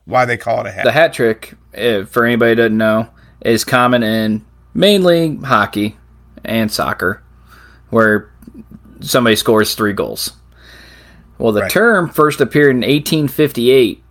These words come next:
Speaker 2: in a cricket game to describe H H Stevenson taking three wickets with three consecutive deliveries.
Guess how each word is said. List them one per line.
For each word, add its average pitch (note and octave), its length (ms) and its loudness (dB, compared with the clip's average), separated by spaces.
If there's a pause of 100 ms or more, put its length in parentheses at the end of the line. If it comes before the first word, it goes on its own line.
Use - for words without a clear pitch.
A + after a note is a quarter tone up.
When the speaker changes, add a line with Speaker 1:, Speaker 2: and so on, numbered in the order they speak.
Speaker 2:
in A2+ 320 -6 (100)
a C3 120 0
cricket E3 680 -2
game G#2 420 -4 (760)
to D3+ 100 2
describe A#2+ 520 0
H E3+ 280 0
H F#3+ 180 2
Stevenson B2 800 -2
taking A#2 360 -2
three E3+ 360 -2
wickets F3+ 520 0
with A#2 220 -4
three D#3 320 -2
consecutive D3 600 -2
deliveries. A2 640 -2